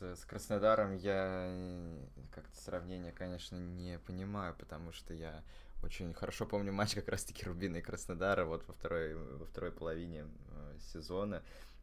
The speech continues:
И Краснодар просто с игроками, э, и из команды, как она там называется, Спартак Анап-,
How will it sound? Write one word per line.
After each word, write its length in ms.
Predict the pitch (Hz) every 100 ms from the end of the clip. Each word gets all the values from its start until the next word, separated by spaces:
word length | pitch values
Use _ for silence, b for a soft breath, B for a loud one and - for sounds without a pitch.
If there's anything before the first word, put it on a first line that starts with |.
| -
И 140 | 87
Краснодар 520 | 82 - - 92 107 -
просто 380 | 104 110 -
с 120 | - 101
игроками, 560 | 95 98 107 110 107
э, 440 | 95 90 78 82 73
и 300 | 76 87 87
из 140 | 90
команды, 460 | - 92 98 101 90
как 200 | 101 -
она 140 | 90
там 180 | 82 85
называется, 420 | 85 85 85 -
Спартак 420 | - 92 - 95 92
Анап-, 340 | 92 98